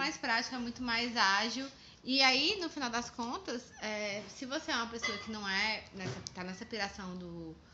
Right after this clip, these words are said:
ter o livro físico, do cheiro do livro, é, pra mim, era um empecilho de, tipo assim, eu te-,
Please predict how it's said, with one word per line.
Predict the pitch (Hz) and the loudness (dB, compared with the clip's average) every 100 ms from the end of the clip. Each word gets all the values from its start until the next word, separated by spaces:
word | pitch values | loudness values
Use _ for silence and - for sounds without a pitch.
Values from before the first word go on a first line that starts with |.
| - - - - - | -20 -20 -20 -20 -4
ter | 208 202 | -2 0
o | 190 | 0
livro | 175 175 | -4 -6
físico, | 175 165 175 196 - | -10 -8 -6 -6 -8
do | 175 | -8
cheiro | 160 196 190 | -6 -4 -4
do | 190 160 | -6 -6
livro, | 160 233 294 294 185 - - - - - | -4 -4 -2 -4 -6 -12 -20 -20 -16 -4
é, | 208 202 208 208 208 - | -2 -2 -2 -4 -6 0
pra | 247 277 | 6 6
mim, | 311 269 415 480 254 - | 6 0 -2 -4 -6 -2
era | 214 233 | 2 2
um | 262 | 2
empecilho | 262 349 453 523 381 247 | 0 -2 -2 -2 0 -2
de, | 247 | -4
tipo | 247 254 | -6 -8
assim, | 247 233 | -6 -6
eu | |
te-, | 226 | -6